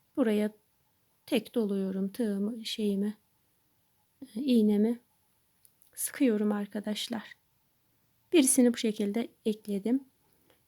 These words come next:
Diğerini de buradan tek, e, kaldı. Oradaki diğer kirpiğime de girdim. Buradaki atladığım yer vardı arkadaşlar. Atlayarak ipi geldim, delik,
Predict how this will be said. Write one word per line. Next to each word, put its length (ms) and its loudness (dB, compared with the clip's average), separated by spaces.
Diğerini 520 8
de 220 2
buradan 420 4
tek, 340 0
e, 280 -6
kaldı. 500 0
Oradaki 520 2
diğer 260 2
kirpiğime 500 0
de 100 0
girdim. 520 -2
Buradaki 340 2
atladığım 580 4
yer 200 4
vardı 340 0
arkadaşlar. 880 -6
Atlayarak 480 -4
ipi 160 -8
geldim, 440 0
delik, 440 -6